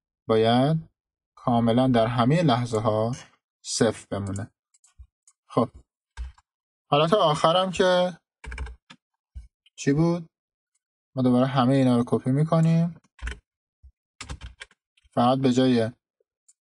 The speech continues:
البته اینجا هم باید اینا رو عوض می‌کردیم توی حالت قبلی، البته اون نتیجه که ما می‌خواستیم رو گرفتیم ها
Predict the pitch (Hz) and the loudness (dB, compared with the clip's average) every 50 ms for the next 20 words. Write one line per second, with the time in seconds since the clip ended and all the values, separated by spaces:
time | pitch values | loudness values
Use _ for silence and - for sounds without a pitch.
0 | _ _ _ - - 120 123 139 131 123 131 131 131 127 123 127 120 113 - - | _ _ _ -6 -6 -2 0 0 2 2 2 2 2 2 2 0 0 -4 -6 -10
1 | - - 120 117 120 127 127 120 117 113 113 117 127 123 113 110 110 - 113 104 | -8 -4 0 0 2 2 2 2 2 2 2 2 0 0 -2 -6 -6 -4 -2 -2
2 | 104 101 95 107 110 110 113 117 120 131 - - _ _ _ - - _ _ _ | -2 -2 -4 -6 -6 -4 -4 -4 -4 -6 -8 -12 _ _ _ -20 -20 _ _ _
3 | _ _ - - _ - 110 107 107 104 104 104 104 101 101 113 - - _ _ | _ _ -20 -20 _ -4 -2 0 0 0 0 0 -2 -4 -6 -8 -12 -16 _ _
4 | _ _ - - - - - 107 101 104 101 95 113 123 - 110 107 113 127 131 | _ _ -10 -10 -8 -6 -6 -6 -6 -6 -6 -6 -8 -6 -6 -4 -4 -4 -6 -10
5 | - _ _ _ _ _ _ _ _ _ _ _ _ _ _ _ _ _ _ _ | -14 _ _ _ _ _ _ _ _ _ _ _ _ _ _ _ _ _ _ _
6 | _ _ _ _ _ _ _ _ _ _ _ _ - - - 120 - 156 160 160 | _ _ _ _ _ _ _ _ _ _ _ _ -12 -6 -4 -2 0 2 2 2
7 | 156 143 131 127 123 131 123 139 151 160 151 131 127 127 127 - 127 127 123 - | 2 2 2 2 0 0 0 0 2 2 2 2 2 2 2 0 0 -2 0 0
8 | 156 156 165 175 160 139 135 127 135 147 156 - - 117 110 107 107 107 107 107 | -2 -2 0 0 0 0 2 2 2 0 -2 -2 -4 -4 -2 0 0 0 -2 -2
9 | - | -6